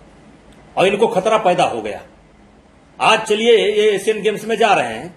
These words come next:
चलिए जा रहे हैं भाई। सरकार, अ, अ, एडहॉक कमेटी, अ,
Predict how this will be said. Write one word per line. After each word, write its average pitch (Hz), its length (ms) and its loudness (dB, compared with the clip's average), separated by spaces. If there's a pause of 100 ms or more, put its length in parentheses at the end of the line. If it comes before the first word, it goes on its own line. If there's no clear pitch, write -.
(120)
चलिए 208 240 0
जा 190 180 0
रहे 165 180 0
हैं 180 100 -6
भाई। 190 220 -2 (360)
सरकार, 180 420 2
अ, 170 60 -2
अ, 160 680 -4
एडहॉक 156 460 -2
कमेटी, 185 580 -4 (580)
अ, 143 120 -2